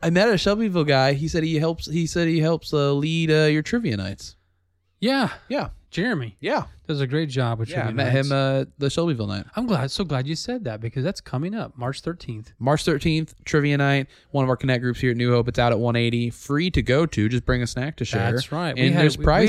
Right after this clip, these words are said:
Speaker 1: prizes.
Speaker 2: almost forty people there last time,
Speaker 1: Forty
Speaker 2: so.
Speaker 1: people. Guys, it's,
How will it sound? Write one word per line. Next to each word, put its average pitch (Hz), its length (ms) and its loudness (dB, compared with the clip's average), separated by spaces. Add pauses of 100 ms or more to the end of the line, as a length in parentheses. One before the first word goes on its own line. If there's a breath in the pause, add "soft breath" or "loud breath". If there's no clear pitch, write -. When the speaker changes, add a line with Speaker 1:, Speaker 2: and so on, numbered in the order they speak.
Speaker 1:
prizes. 175 120 2
Speaker 2:
almost 135 300 0
forty 160 260 -2
people 180 320 -4
there 117 120 0
last 110 280 -6
time, 196 180 2
Speaker 1:
Forty 202 240 2
Speaker 2:
so. - 80 -2
Speaker 1:
people. 190 320 0
Guys, 131 420 0
it's, 127 300 -2